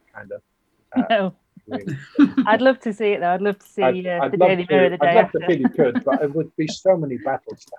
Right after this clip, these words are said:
Speaker 1: have. Even if the producer, you know, was on your side and you came up with it and you loved it, just, I think they would be so scared of satisfying the mainstream audience.
Speaker 2: Yeah.
Speaker 1: And, and that is what they're obsessed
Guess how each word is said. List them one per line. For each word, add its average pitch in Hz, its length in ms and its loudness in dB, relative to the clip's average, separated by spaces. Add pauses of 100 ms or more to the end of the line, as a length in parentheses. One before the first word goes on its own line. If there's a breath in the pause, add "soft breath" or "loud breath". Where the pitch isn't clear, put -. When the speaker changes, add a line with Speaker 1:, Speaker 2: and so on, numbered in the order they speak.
Speaker 1:
have. 101 220 -16 (180)
Even 208 300 -4
if 202 140 0 (460)
the 147 100 -4
producer, 143 600 -4 (1040)
you 156 80 -2
know, 135 280 -6
was 135 180 -8
on 131 140 -8
your 120 120 -4
side 143 380 -4
and 110 120 -14
you 110 160 -18
came 120 160 -14
up 135 180 -12
with 131 160 -8
it 131 160 -8
and 107 100 -20
you 107 100 -16
loved 123 300 -10
it, 131 180 -8 (240)
just, 160 300 -8 (420)
I 131 60 -10 (160)
think 151 320 -6
they 120 100 -6
would 120 180 -10
be 110 140 -12
so 143 440 -2 (540)
scared 117 640 -4 (160)
of 107 380 -4 (920)
satisfying 143 600 2
the 123 80 -4
mainstream 120 600 -10
audience. 113 380 -8
Speaker 2:
Yeah. 175 200 -10 (220)
Speaker 1:
And, 110 180 -16 (260)
and 117 140 -10
that 139 200 -2
is 123 160 -8
what 120 220 -2
they're 120 120 -6
obsessed 113 360 -8